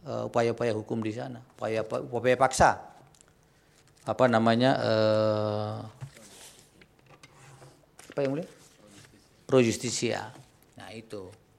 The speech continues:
Sedangkan penyidikan kan sekalipun belum pro justisia, sudah ada calon-calon sebagaimana yang disampaikan para pemohon tadi, meskipun di situ juga masih, anu, relevan dilakukan R J. Bisa itu Pak Muslimin, kalau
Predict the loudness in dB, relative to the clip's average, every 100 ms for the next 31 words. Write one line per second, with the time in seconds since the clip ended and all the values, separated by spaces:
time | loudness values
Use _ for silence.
0 | _ -12 -4 0 2 2 0 2 2 4
1 | 4 2 0 0 2 0 -2 -2 -2 -2
2 | -2 -6 -8 -2 -2 -2 -2 0 0 0
3 | 0 0 0 -2 -4 -8 -8 -6 -4 -4
4 | -6 -10 -20 _ _ -8 -6 -2 -4 -4
5 | -4 -4 -4 -8 -14 _ _ _ -10 2
6 | 4 6 4 2 2 2 0 -2 0 -2
7 | -2 -4 2 6 6 4 -6 -14 -20 -20
8 | _ _ _ _ -12 -2 0 4 4 6
9 | 4 2 -4 -18 -6 -2 0 0 0 0
10 | 0 2 4 4 4 2 0 -2 -12 0
11 | 4 4 4 0 0 -2 -6 -8 -12 -14
12 | -18 _ _ _ _ _ _ _ -20 _
13 | _ _ _ -2 6 8 8 4 0 -2
14 | -4 -6 -8 -6 -6 -8 -8